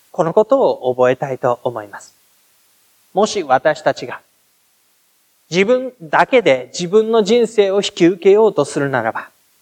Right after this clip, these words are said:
一つの過ちが人生を台無しにし狂わせ、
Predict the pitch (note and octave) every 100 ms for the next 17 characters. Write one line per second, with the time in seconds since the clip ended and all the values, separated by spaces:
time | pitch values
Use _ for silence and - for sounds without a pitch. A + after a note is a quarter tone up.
0 | _ _ _ _ _ - - E3 F#3 E3+
1 | - D#3 F3 F3+ F#3 - G#3 A3 _ _
2 | _ _ _ _ _ _ E3 E3+ D3+ F#3+
3 | F#3+ D#3+ F3 G3 G#3 - G#3+ A3 C4 A3+
4 | - F3+ G#3 G#3+ G#3+